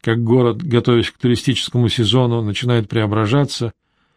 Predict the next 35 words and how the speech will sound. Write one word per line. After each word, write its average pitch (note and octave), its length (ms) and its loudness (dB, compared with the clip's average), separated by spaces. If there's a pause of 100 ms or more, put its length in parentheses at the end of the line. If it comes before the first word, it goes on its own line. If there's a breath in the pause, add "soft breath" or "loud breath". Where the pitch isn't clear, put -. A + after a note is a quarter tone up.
(420)
Он D3 120 2
ещё D3 180 2
не D#3+ 160 4
видел B2+ 240 2
Сандомежа B2 640 0
в A2+ 140 0
этой A2+ 280 0
ипостаси. A#2+ 720 -2 (680)
Он C#3 140 0
поселился E3 480 2
здесь D3+ 200 2
в - 40 -12
конце D#3 340 0
года, C3+ 580 -2
когда A2+ 360 2
всё C#3 260 2
уже B2+ 200 2
было B2+ 240 2
закрыто. C3 600 0 (760)
От G2+ 140 -4
золотой B2+ 460 2
польской C3 400 0
осени B2+ 380 0
не B2 140 0
осталось B2+ 500 0
и A2+ 40 0
следа, A#2+ 580 0 (560)
а A#2 100 -2
брусчатка C#3 640 0
в - 60 -2
старом D3 380 0
городе C3+ 360 2
была C3 400 2
либо B2+ 340 0
мокрой, C#3+ 560 2